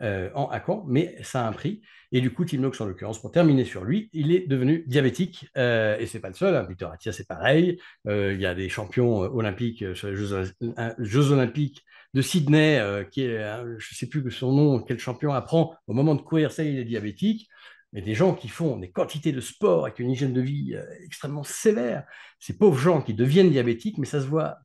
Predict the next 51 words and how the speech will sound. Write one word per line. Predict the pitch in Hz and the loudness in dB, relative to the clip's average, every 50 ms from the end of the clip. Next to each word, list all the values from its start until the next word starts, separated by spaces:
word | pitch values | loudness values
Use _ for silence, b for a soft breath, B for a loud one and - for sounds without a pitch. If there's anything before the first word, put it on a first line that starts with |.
| _ _ - | _ _ 0
pas | 165 165 | 2 4
mal | 165 165 160 147 | 4 2 0 -2
quand | - 143 | -6 -6
même | 135 139 143 | -6 -6 -6
chez | 131 - - | -8 -8 -8
les | 110 | -10
sportifs | - - - - - 139 131 | -10 -10 -12 -8 -6 -4 -2
d'endurance, | 127 123 110 104 107 110 139 170 170 - - _ B B B B B B B - | -2 -2 -2 -2 -4 -4 -6 -6 -6 -8 -14 _ B B B B B B B -2
euh, | 120 113 113 113 107 107 107 107 110 - 117 - - | -2 0 2 2 0 0 -2 -2 -6 -10 -12 -10 -8
pour | 117 113 107 - - | -8 -8 -8 -8 -10
d'autres | 107 104 101 101 147 156 160 - 139 | -10 -8 -4 2 2 2 2 2 -4
raisons | 120 123 123 113 120 127 131 - - _ - | -2 -2 -2 -2 -2 -4 -6 -8 -10 _ -4
aussi, | 147 120 - - - 165 143 | -4 -4 -4 -4 -10 -10 -8
notamment | 127 117 - 113 117 117 117 | -8 -10 -8 -8 -6 -4 -2
liées | 123 131 127 | 0 0 0
au | - | 0
cortisol. | - 127 - - 127 107 123 165 180 170 B B B B B B B B B B B - | -2 -4 -6 -4 -6 -4 -2 -2 -2 -4 B B B B B B B B B B B 0
Euh, | 127 120 117 120 120 120 120 127 - - | 2 4 6 6 6 4 2 0 0 2
mais, | 139 135 143 139 139 - - _ _ _ _ _ _ _ - - | 2 4 4 2 0 -4 -8 _ _ _ _ _ _ _ -6 -2
et | 135 | 2
là, | 123 160 180 | 2 4 4
en | 156 | 2
l'occurrence, | 131 - - 120 120 160 202 185 - - - - | 0 -2 -4 -4 -4 -2 -4 -4 -6 -12 -16 -10
les | 143 120 113 120 113 | -8 -4 -2 -2 -2
sucres | - - - 175 175 - 117 | -2 -6 -8 -8 -8 -8 -8
les | 107 107 104 120 | -8 -6 -4 -4
ont | 151 190 180 175 135 | -6 -6 -6 -10 -10
rendus | 107 98 101 151 185 185 _ _ - | -8 -4 -2 -2 -4 -4 _ _ 0
malades. | 135 147 139 117 110 - - - - | 2 2 2 2 0 -4 -12 -8 -6
Voilà. | 117 123 - - - | -6 -6 -6 -2 0
Donc, | 151 143 - - | 0 0 0 0
du | - 113 | -6 -2
coup, | - 180 | -2 -2
Tim | - - - 156 | -2 0 0 0
Noakes | 139 143 147 - - | 2 2 0 -2 -4
a | 104 | -10
un | 98 | -8
gros, | 101 104 135 165 151 | -4 -2 0 0 2
gros | 127 127 123 | 2 0 -2
regard | 110 113 113 107 113 95 87 | -2 -4 -4 -4 -4 -6 -6
là-dessus. | 92 85 - - 156 196 208 190 b b b b b b b | -8 -12 -6 0 0 0 0 0 b b b b b b b
Et | 113 101 | -8 -2
quand | - 135 - | -2 -2 0
il | 143 131 | -2 -4
dit | 127 123 | -4 -4
cent | - - 101 | -6 -6 -8
cinquante, | - 101 101 - 143 175 190 175 180 | -6 -6 -4 0 2 2 2 0 -2
c'est | - 104 | -8 -12
chez | - - 120 | -10 -10 -8
des | 110 104 104 | -4 -4 -2
gens | 95 135 131 120 98 87 - | 0 0 0 0 -2 -4 -10